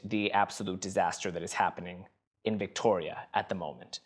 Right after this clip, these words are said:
So obviously the, uh, Andrews government down there, the, the Labor people down there have just completely botched the entire coronavirus response.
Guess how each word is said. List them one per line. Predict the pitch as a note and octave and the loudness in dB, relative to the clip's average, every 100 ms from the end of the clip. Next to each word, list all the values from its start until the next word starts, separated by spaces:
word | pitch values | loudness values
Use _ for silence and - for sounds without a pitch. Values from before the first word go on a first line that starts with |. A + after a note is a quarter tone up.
| - - - | -20 -20 -20
So | - B2+ A#2 | 4 6 8
obviously | C3 B2+ A2+ B2 G#2+ G2+ | 8 6 4 4 4 2
the, | G2 G2 F2+ | -2 -2 0
uh, | E2+ F2 | 0 2
Andrews | A2+ A2 A2 | 0 2 0
government | G2 G2 G2 F#2 | 2 2 2 -2
down | G2+ F#2 F2+ | 0 0 0
there, | F2+ F2+ | -2 -2
the, | E2+ D#2+ - | -2 -2 -2
the | G2 F2+ F2 | 0 0 2
Labor | G2+ G#2 G2+ | 2 2 2
people | A2 F#2+ | 0 0
down | F#2+ G2 F#2 | 0 0 0
there | F2+ | -4
have | F#2 | -2
just | F2+ - | -4 -4
completely | G2+ - A#2+ G2 G2 F#2 - - - | -4 0 0 2 0 -2 -8 -20 -14
botched | - G#2+ G#2+ G2 - - - | -10 6 8 8 4 -2 0
the | G#2 F#2+ | 0 0
entire | G2 G#2+ F#2+ | 2 4 4
coronavirus | F#2+ - F#2 F2 E2+ - | 2 -2 -2 0 0 0
response. | F#2+ - C#3 C3+ - | 4 8 8 8 0